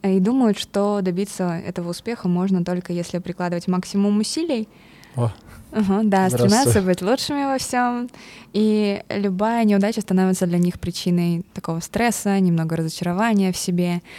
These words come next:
Speaker 1: которое сложно преодолевать затем. Да, всем приветики.
Speaker 2: Сал-, салам. <laughs> Знакомые люди, да?
Speaker 1: Да, и, наконец, э, любимое моё — перфекционизм. Я думаю, здесь даже пояснять особо ничего не нужно.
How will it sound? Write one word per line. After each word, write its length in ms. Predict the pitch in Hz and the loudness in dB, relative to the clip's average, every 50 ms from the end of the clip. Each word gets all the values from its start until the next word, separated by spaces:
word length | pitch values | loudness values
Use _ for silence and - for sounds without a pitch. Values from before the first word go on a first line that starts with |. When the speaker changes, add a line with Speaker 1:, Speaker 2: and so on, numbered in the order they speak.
| - - | -20 -14
Speaker 1:
которое 460 | - - 190 - 196 196 190 190 180 180 | -6 -6 -2 0 2 2 2 0 -2 -4
сложно 400 | - - 180 185 175 175 175 170 | -4 -2 -2 0 0 0 0 0
преодолевать 720 | 175 - 175 170 165 170 170 170 170 165 170 165 165 165 - | 0 -2 -2 0 0 2 2 2 2 2 0 -2 -2 -4 -6
затем. 440 | 165 160 - - 175 165 170 180 180 - - - - - - - - - - - - - - - | -8 -10 -10 -8 -8 -6 -6 -8 -10 -12 -14 -18 -16 -16 -16 -18 -18 -20 -20 -20 -20 -20 -12 -8
Да, 240 | 190 185 175 175 175 | -8 -8 -6 -8 -10
всем 180 | - - 185 | -10 -10 -8
приветики. 400 | 185 - 170 170 170 - - - - - - - - - | -6 -6 -8 -8 -8 -12 -20 -20 -20 -20 -20 -20 -16 -2
Speaker 2:
Сал-, 380 | - - - 127 127 123 - 120 | 2 4 6 6 6 6 4 2
салам. 480 | - - - 127 120 117 113 113 113 113 - - - - 143 | 0 4 6 6 6 8 6 6 4 2 -2 -2 -2 6 6
<laughs> 0 | |
Знакомые 880 | 147 135 127 131 127 123 117 143 139 135 - - 165 147 143 135 127 123 | 8 8 8 4 2 4 6 6 6 6 8 6 8 8 8 8 8 6
люди, 240 | 123 123 120 117 | 6 4 4 4
да? 160 | 117 120 123 - - - - - - - - - - - - - - - | 2 0 -2 -4 -6 -18 -20 -14 -8 -6 -6 -6 -6 -8 -10 -14 -16 -8
Speaker 1:
Да, 480 | - 220 208 208 233 233 220 208 190 165 | -6 -2 0 0 2 2 2 2 2 0
и, 180 | - - 269 277 | -2 0 0 4
наконец, 720 | 247 220 202 - 196 190 196 220 285 330 330 - - - _ - | 4 4 4 4 0 0 2 2 2 0 0 -2 -8 -10 _ -6
э, 340 | - 185 180 180 180 180 180 | -2 0 2 2 2 2 2
любимое 540 | 185 185 170 170 180 190 180 170 165 160 160 | 0 0 0 0 2 2 2 2 0 -2 -2
моё — 420 | 156 160 170 202 240 247 226 240 - - - | -4 -2 0 0 0 -2 -2 -8 -12 -6 -2
перфекционизм. 920 | 190 180 - - 160 - - - 160 156 156 156 160 160 156 - - 160 _ _ _ _ _ _ - | -2 -2 -2 -4 -10 -12 -8 -6 -4 -4 -2 -2 -2 -2 -4 -4 -8 -14 _ _ _ _ _ _ -2
Я 160 | 233 254 220 | 0 2 2
думаю, 240 | 208 208 202 190 185 | 2 2 0 0 -2
здесь 160 | 165 175 170 | -4 -6 -8
даже 160 | 180 170 165 | -6 -8 -8
пояснять 360 | - 170 170 - 180 185 180 | -8 -10 -8 -6 -6 -8 -8
особо 280 | 170 - - 165 165 165 | -8 -10 -12 -10 -8 -8
ничего 260 | 165 160 - - 165 | -10 -10 -10 -12 -10
не 80 | 165 165 | -8 -6
нужно. 500 | 170 185 208 202 190 175 165 165 175 | -4 -4 -2 -2 -2 -4 -4 -6 -12